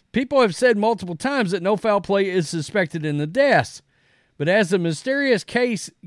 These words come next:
garners speculation for both the public and grieving family members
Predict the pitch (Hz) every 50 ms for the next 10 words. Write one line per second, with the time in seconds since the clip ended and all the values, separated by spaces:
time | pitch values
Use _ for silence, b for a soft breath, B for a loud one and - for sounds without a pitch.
0 | 139 123 113 123 190 240 262 262 254 233 214 156 - - 233 220 - - 202 208
1 | 233 247 233 - 190 175 147 - 180 180 208 214 196 - 165 156 - - 233 233
2 | 214 208 165 - 151 160 165 143 170 214 247 220 190 151 123 - - 226 262 269
3 | 247 208 170 156 151 147 147 160 175 170 -